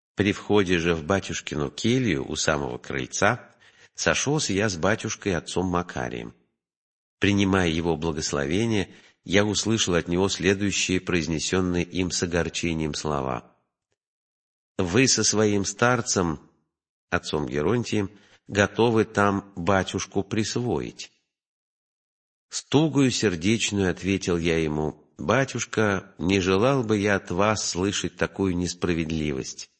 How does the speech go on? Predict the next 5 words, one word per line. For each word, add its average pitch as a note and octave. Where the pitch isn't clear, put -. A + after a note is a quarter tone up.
Это A2+
по E2+
вашему G2+
с E2+
батюшкой, G2